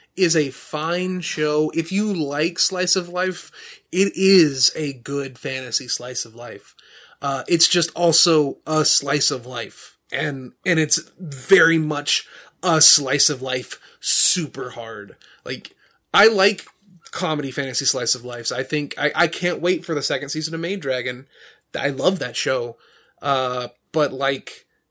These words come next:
there's more to Maid Dragon than just the same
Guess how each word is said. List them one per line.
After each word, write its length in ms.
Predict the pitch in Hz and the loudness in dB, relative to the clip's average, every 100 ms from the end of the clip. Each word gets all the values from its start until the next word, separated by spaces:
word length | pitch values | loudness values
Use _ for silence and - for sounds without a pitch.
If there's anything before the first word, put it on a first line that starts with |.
| - | 2
there's 320 | 160 156 143 | 4 4 0
more 260 | 151 156 151 | 0 0 0
to 300 | - 160 147 | -2 -2 0
Maid 240 | 151 143 | 0 0
Dragon 580 | 139 135 127 127 123 120 | -2 -4 -6 -10 -12 -10
than 200 | 135 131 | -10 -4
just 300 | 131 - - | -2 -2 -4
the 80 | 135 | 0
same 720 | - - 131 135 135 123 | 4 4 2 -4 -10 -12